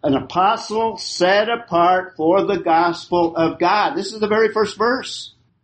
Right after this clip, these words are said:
This is what you're gonna deal with throughout. But what does he say in verse two? Promised beforehand, that gospel that he's talking about,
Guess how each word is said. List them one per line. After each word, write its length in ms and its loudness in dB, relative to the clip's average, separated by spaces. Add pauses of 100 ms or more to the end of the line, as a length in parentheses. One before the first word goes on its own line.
This 100 -6
is 80 -8
what 100 0
you're 100 0
gonna 200 4
deal 180 4
with 180 2
throughout. 520 0 (420)
But 100 0
what 120 4
does 120 -2
he 120 -2
say 180 2
in 100 4
verse 300 0
two? 420 -2 (400)
Promised 600 -2
beforehand, 960 2
that 320 -2
gospel 720 0
that 100 6
he's 140 6
talking 320 -4
about, 360 -2